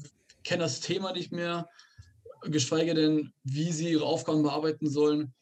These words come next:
weil es halt extrem komplex ist und es ist vor allem auch realitätsfern. Sprich, du hast keinen wirklichen Bezug zu den, äh,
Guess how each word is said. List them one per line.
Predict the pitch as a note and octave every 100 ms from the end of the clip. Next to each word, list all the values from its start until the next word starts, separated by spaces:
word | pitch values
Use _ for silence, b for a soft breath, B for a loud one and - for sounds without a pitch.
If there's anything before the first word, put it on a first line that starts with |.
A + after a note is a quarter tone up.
| _ -
weil | D#3+
es | E3+
halt | E3+ -
extrem | A#2+ - F3
komplex | - D3+ B2 D#3 - -
ist | G#3+ G3+ - b b b - - _ _ - - - - -
und | - F3+
es | E3
ist | -
vor | - D#3+
allem | E3+ F#3+ G3+ G3+
auch | C3
realitätsfern. | D#3 D3+ - E3 - - D#3 C#3+ G#2 B2 - - - _ B B B _ _ _
Sprich, | - - D3+ D#3+ B2+ - - _ - - _ -
du | - F3 D3
hast | E3 -
keinen | - E3+ D#3+
wirklichen | D#3 D3+ D#3
Bezug | D3 B2 - D3 -
zu | - E3+ E3
den, | D#3 C#3+ C3+ B2+ B2 -
äh, | C3 B2+ B2 A#2+